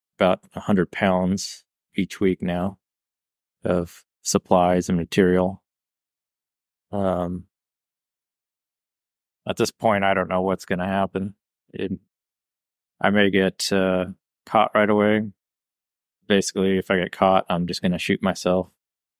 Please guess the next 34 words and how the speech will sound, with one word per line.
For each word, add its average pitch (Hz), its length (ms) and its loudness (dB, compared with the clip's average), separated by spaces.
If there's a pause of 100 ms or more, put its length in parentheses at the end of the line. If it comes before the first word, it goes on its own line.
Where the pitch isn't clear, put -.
(160)
So, 90 420 -4 (600)
I 92 60 -4
mean, 92 120 -6
I 104 140 0
could 92 260 0 (580)
basically 90 320 0
be 87 140 -4
dead 90 340 0
in 90 100 -2
two 98 200 0
weeks 92 480 -6 (240)
or 95 400 0 (500)
three 104 200 0
weeks. 95 340 -4
I 101 120 2
don't 90 160 -2
know. 85 260 -6 (680)
It's - 160 -6
all 95 220 4
up 90 120 -4
to - 60 -14
chance 90 460 -4
at 104 100 -6
this - 180 -8
point. 113 300 -8 (240)
So, 92 460 -6 (1700)
I 104 80 0
don't 104 200 2
think 107 180 0
anyone 104 320 2
knows 101 240 0
where 98 180 0
I'm 98 100 -2
at. 98 300 -4